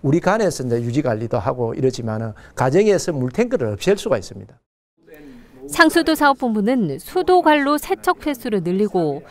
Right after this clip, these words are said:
Speaker 2: 노후된 수도관 교체 사업을 지속적으로 추진해 나갈 계획이라고 설명했습니다. 인천의 정수장에서 유충이 발견된 곳은 고도 정수 처리 시설인 활성탄 여과지,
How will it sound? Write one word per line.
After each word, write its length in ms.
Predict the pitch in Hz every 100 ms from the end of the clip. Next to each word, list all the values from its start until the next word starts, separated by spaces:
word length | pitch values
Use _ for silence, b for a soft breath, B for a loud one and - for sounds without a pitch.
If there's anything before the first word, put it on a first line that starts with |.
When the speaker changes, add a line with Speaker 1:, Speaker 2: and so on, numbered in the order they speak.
| B B
Speaker 2:
노후된 540 | 190 196 294 285 302
수도관 500 | 294 - 370 339 330
교체 360 | - 175 208 277
사업을 560 | 269 262 226 226 202 151
지속적으로 720 | - 185 269 - 262 226 220
추진해 580 | 208 349 359 330 285 269
나갈 480 | 170 151 185 170 156
계획이라고 600 | - 190 233 214 170 151
설명했습니다. 1000 | 226 226 226 175 - 139 131 135 123 - B B B 143 - -
인천의 460 | 220 240 294 294 349
정수장에서 760 | - 180 180 330 330 302 269
유충이 580 | 170 165 - 262 247 254
발견된 600 | - 160 156 226 220 202
곳은 420 | 156 - 214 262 B B - -
고도 480 | 190 185 254 240 180
정수 440 | 175 180 - 269
처리 300 | - 381 370
시설인 460 | - 311 262 233 226
활성탄 760 | - 349 - 302 285 269 233
여과지, 680 | 147 139 180 170 - 143